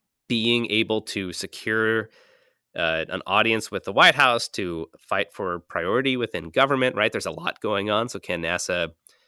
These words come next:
capture attention and, and be relevant for things like these big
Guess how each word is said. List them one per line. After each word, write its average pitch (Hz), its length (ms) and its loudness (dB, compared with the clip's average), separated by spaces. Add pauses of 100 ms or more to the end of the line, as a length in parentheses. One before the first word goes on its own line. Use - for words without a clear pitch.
(260)
capture 101 600 2
attention 104 580 -4
and, 87 200 -6
and 87 180 -8
be 113 160 0
relevant 92 460 0
for 90 100 -16
things 85 340 -10
like 85 180 -10
these - 160 -12
big - 160 -18